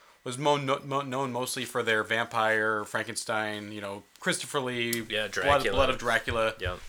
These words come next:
Speaker 1: type movies.
Speaker 2: The Satanic Rites of Dracula.
Speaker 1: And
Speaker 2: A hell of a title.
Speaker 1: this, uh, this is by no means the best horror movie I've ever seen, but it's a really weird, interesting little gem that kind of got lost in the shuffle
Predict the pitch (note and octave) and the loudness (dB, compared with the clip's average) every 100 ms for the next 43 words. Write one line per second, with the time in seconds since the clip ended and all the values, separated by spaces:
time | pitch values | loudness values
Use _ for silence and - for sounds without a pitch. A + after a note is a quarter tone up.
0 | - D3 C3+ B2 A#2 A#2 A#2 - - - | 2 2 2 -2 -4 -4 -4 -6 -14 -12
1 | G#2 - C3+ - A#2 B2+ B2+ G2+ F#2+ B2 | -2 4 6 6 6 6 4 2 -2 0
2 | - G#2 G2 F2+ F2+ F#2 F2 G#3 A3 G#3+ | 0 -2 -2 -4 -4 -6 2 4 4 2
3 | F3+ D3+ G2+ F#2 - F#2 F#2 F#2 D#3+ D#3+ | -2 -6 -6 -6 -8 -8 -10 -12 -12 -2
4 | A#3+ - - - E3+ D#3+ D#3 C#3+ D3 - | 0 2 2 2 4 6 6 4 0 -6
5 | _ - - _ - _ - G3+ - E3+ | _ -20 -20 _ -20 _ -8 0 0 2
6 | E3+ F3 F3 E3+ E3+ C#3 D3 A#2+ D3+ - | 2 2 0 -2 0 0 -2 0 0 -2
7 | - F3+ F3+ F3 F3+ F3+ F3 F3 F3 - | -2 -2 -2 -4 -4 -4 -2 -4 -4 -8
8 | F#3 F#3 F#3 D3+ C3+ C#3 C3 D3 F#3+ F#3+ | -6 -6 -4 -2 -2 0 -2 -2 0 0
9 | D#3 B2 C#3 D3+ D3+ C#3+ C#3+ D3+ C3+ D3 | -2 -2 2 4 4 2 -2 -8 -6 -4
10 | B2+ B2+ A#2 A2 A#2 A#2 A2 A2 - A2+ | -4 -6 -6 -2 2 2 0 -4 -2 -4
11 | A2 G2+ A2+ G#2+ A2 A2 A2 - A2 G2 | -4 -4 -4 -4 -6 -8 -8 -10 -10 -8
12 | - A2 A2+ G2+ | -4 -4 -4 -8